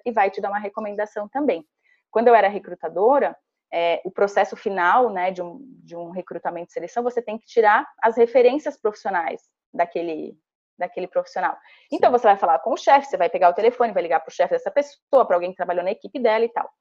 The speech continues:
Speaker 1: Quando, é, eu tinha alguns candidatos que já tinham as recomendações no LinkedIn, tipo, às vezes tinha três, quatro, cinco recomendações, a empresa já falava, porque eu trabalhava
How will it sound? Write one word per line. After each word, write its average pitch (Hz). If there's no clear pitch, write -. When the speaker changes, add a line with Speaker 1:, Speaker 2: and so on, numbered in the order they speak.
Speaker 1:
Quando, 415
é, 214
eu 202
tinha 262
alguns 208
candidatos 196
que 202
já 202
tinham 269
as 214
recomendações 240
no 190
LinkedIn, 240
tipo, 233
às 190
vezes 214
tinha 214
três, 226
quatro, 196
cinco 262
recomendações, 220
a 196
empresa 233
já 233
falava, 220
porque -
eu 202
trabalhava 196